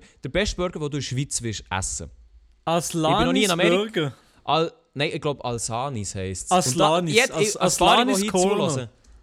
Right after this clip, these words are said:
Speaker 1: Aslanis Corner, genau. Äh, in Interlaken, und jetzt denken ein paar, oh nein, Interlaken und so, das ist weit weg. Ja, es ist da der Weg, ich verstehe das, aber es lohnt sich im Fall zu dreihundert Prozent. Ich bin dort nur per Zufall hergegangen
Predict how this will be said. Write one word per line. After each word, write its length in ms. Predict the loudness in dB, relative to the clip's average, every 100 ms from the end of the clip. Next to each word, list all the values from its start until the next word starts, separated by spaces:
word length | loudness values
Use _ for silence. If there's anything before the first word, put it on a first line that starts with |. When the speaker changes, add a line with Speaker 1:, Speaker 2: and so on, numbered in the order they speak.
| _ -20 -20 _ _
Speaker 1:
Aslanis 480 | -8 -4 -4 -4 -6
Corner, 280 | -8 -8 -8
genau. 280 | -8 -8 -10 _ _ _ -8
Äh, 240 | -4 -4 -4
in 120 | -6
Interlaken, 600 | -6 -6 -4 -2 -4 -6 -6
und 80 |
jetzt 160 | -6 -6
denken 240 | -6 -6 -10
ein 80 |
paar, 180 | -6 -6
oh 400 | -6 -8 -8 -8
nein, 220 | -8 -10 -10
Interlaken 600 | -12 -12 -10 -10 -10 -12
und 80 | -10
so, 140 | -10
das 140 | -10
ist 140 | -10 -8
weit 180 | -8 -4
weg. 180 | -4 -6 -4
Ja, 360 | 2 2 2 -2 _ _
es 180 | -10 -8
ist 160 | -6 -4
da 160 | -4
der 120 | -4 -6
Weg, 220 | -6 -6
ich 60 | -8
verstehe 260 | -6 -6
das, 240 | -6 -8 -12 _ _ -4
aber 180 | -2 -2
es 160 | -4
lohnt 380 | -2 0 0 -2
sich 260 | -6 -6 -8
im 100 | -6
Fall 220 | -4 -6
zu 160 | -6 -8
dreihundert 480 | -4 -2 -2 -6 -8
Prozent. 360 | -6 -4 -6 -8 -20 -10
Ich 100 | -4
bin 120 | -2
dort 280 | 0 -2 -4 -6
nur 300 | 0 0 2
per 180 | 0
Zufall 420 | -2 -4 -4 -4 -2
hergegangen 600 | -2 -2 -2 -4 -4